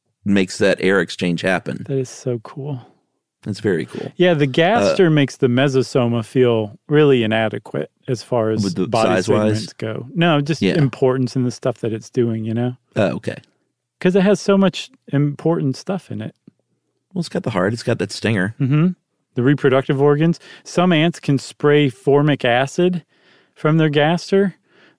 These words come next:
Speaker 2: Like if you come up to an ant in your ant size, it'll just spray in your face with acid and say, "Get back."
Speaker 1: Wow.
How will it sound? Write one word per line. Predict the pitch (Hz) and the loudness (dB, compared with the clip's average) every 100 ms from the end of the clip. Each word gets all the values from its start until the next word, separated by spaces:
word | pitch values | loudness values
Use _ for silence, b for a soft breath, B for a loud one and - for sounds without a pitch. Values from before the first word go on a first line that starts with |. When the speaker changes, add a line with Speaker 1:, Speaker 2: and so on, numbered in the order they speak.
| - | -4
Speaker 2:
Like | 123 | -2
if | 123 | -2
you | |
come | 123 143 | 0 0
up | 139 | 0
to | - 143 | 0 2
an | 131 | 2
ant | 131 143 | 2 0
in | 131 | 0
your | 123 120 117 | 2 0 0
ant | 147 139 - | 0 0 0
size, | - 120 127 156 131 | -2 2 2 2 2
it'll | 127 | 0
just | 113 117 110 _ | 0 -6 -8 _
spray | - - - 139 139 | -14 -12 -2 2 2
in | 135 | 2
your | 123 | 0
face | 117 131 127 - - | -2 0 0 -2 -14
with | 214 135 117 _ 254 - | -4 -2 -2 _ _ -4
acid | 143 135 - 120 135 127 _ B B B _ | -2 -2 -2 -6 -6 -12 _ B B B _
and | 127 | -2
say, | 135 120 | 0 0
"Get | - 147 - | 0 -2 2
back." | 117 - - - _ _ _ _ _ _ _ _ - | 0 -2 -12 -20 _ _ _ _ _ _ _ _ -16
Speaker 1:
Wow. | - - | -12 -12